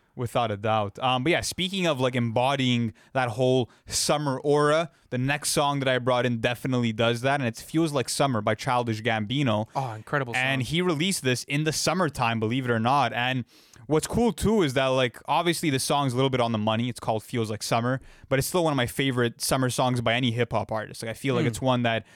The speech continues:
Speaker 1: um, is really just, you know, it, it embraces that whole summer vibe. I mean, even if you go through the production of that track, like, you hear, like, kids sort of shouting in the background, and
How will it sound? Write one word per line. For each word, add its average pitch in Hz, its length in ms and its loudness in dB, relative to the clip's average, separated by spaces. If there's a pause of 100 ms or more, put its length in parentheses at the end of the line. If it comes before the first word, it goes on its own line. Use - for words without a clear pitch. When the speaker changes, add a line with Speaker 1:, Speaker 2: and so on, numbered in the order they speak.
(200)
Speaker 1:
um, 117 540 0
is 117 200 -4
really 147 300 2
just, 127 460 -2 (560)
you 160 120 -4
know, 135 120 2
it, 165 160 -2
it 165 100 0
embraces 156 560 0
that 143 120 0
whole 156 140 2
summer 151 340 0
vibe. 147 220 2
I 117 40 0
mean, 120 120 -2
even 143 160 -4
if - 180 -6
you 139 60 -6
go 143 120 0
through 147 140 -8
the 120 60 0
production 120 560 -2
of 107 60 0
that 110 180 -2
track, 135 440 -2
like, 107 340 0 (340)
you 123 80 -4
hear, 143 240 0
like, 135 180 0
kids 143 320 -4
sort 135 200 0
of 127 80 0
shouting 123 440 0
in 123 80 -2
the 131 60 -4
background, 131 840 0
and 120 160 2